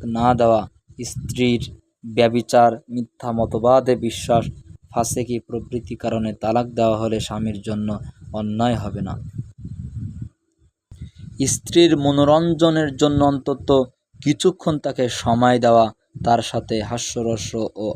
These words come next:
আনন্দ ফুর্তি করা। রাতে স্ত্রীর নিকট শয়ন করাও স্ত্রীর অধিকার। স্ত্রীর মান অভিমান করারও অধিকার রয়েছে। স্ত্রীর ভুল ত্রুটি হলে ক্ষমাসুন্দর দৃষ্টিতে দেখা, যতক্ষণ সীমালঙ্ঘন না হয়।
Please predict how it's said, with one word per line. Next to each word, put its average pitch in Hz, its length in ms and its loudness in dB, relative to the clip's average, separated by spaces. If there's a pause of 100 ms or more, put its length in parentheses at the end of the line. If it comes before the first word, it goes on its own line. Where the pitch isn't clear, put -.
(100)
আনন্দ 156 460 2
ফুর্তি - 420 -8
করা। - 220 -14 (600)
রাতে 120 420 4
স্ত্রীর 131 340 -2
নিকট 120 320 -2
শয়ন 117 380 0
করাও 113 380 0
স্ত্রীর 110 340 -8
অধিকার। 113 420 2 (840)
স্ত্রীর 131 420 0
মান 127 440 4
অভিমান 123 600 0 (100)
করারও 123 460 6
অধিকার 120 480 2
রয়েছে। 127 420 4 (1040)
স্ত্রীর 131 340 -2
ভুল 131 380 0
ত্রুটি 131 340 0
হলে 127 320 4 (300)
ক্ষমাসুন্দর 131 600 -2
দৃষ্টিতে 117 500 -6
দেখা, 107 400 0 (320)
যতক্ষণ 117 680 -2 (200)
সীমালঙ্ঘন 117 720 -2
না 101 180 -8
হয়। 98 280 -8